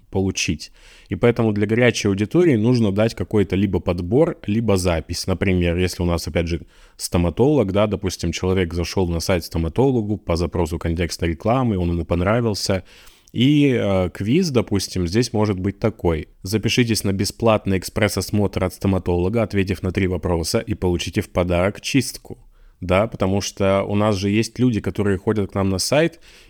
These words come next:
и с какой-то степенью вероятности они сконвертируются в лидов.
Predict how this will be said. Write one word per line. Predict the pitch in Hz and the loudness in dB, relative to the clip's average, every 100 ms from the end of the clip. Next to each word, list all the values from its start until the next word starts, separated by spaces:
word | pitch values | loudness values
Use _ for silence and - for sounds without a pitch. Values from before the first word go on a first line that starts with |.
| _ | _
и | 113 110 107 | 2 4 2
с | - | 0
какой-то | 101 117 120 101 | 0 2 2 0
степенью | - 113 110 98 92 | 0 0 2 0 0
вероятности | 98 110 160 123 - 101 | 2 2 2 0 0 0
они | 101 117 | 0 0
сконвертируются | - 95 92 92 - 123 110 - 92 | 0 0 0 -2 0 2 0 -2 -2
в | |
лидов. | 101 110 98 | 0 0 0